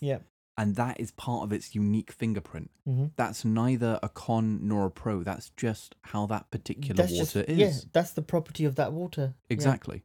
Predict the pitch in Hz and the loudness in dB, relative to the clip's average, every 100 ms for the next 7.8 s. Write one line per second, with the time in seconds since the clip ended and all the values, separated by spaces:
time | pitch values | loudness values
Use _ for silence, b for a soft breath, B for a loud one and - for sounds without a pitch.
0 | - 67 - _ _ _ - 135 175 160 | -12 -14 -14 _ _ _ 0 2 2 2
1 | 135 135 160 131 101 98 95 - 101 - | 0 0 0 0 0 0 -2 -4 -4 -4
2 | 110 - 95 82 82 67 76 139 127 101 | -6 -4 -4 -4 -6 -8 -6 -6 -4 -4
3 | 95 92 95 95 _ _ _ 117 110 104 | -2 0 -2 -4 _ _ _ 0 0 0
4 | - b b b b b _ _ 107 101 | -4 b b b b b _ _ -4 2
5 | 135 165 190 170 110 110 95 107 123 120 | 4 4 4 2 2 0 0 2 2 2
6 | 110 104 90 - - 101 92 - - 101 | 2 0 -2 -8 -4 -2 0 -4 -8 -10
7 | - 110 101 87 98 90 76 78 | -2 0 2 0 0 -2 -4 -8